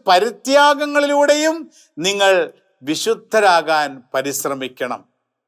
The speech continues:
പ്രാർത്ഥനയിലൂടെയും പരിത്യാഗത്തിലൂടെയും.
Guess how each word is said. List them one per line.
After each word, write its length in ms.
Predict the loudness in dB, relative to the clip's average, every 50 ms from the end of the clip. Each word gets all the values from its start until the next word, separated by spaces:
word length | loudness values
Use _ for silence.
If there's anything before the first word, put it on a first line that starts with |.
| _ _ _ -20 _ _ _ _ _ -4
പ്രാർത്ഥനയിലൂടെയും 800 | 0 0 0 0 -2 -4 -4 0 0 2 2 2 2 0 -2 -6 -10 -16 _ _ _ _ _ _ _ _ _ _ -6
പരിത്യാഗത്തിലൂടെയും. 1000 | -4 -4 -4 -4 -4 0 2 4 4 4 2 -2 -4 -4 -4 -4 -4 -6 -6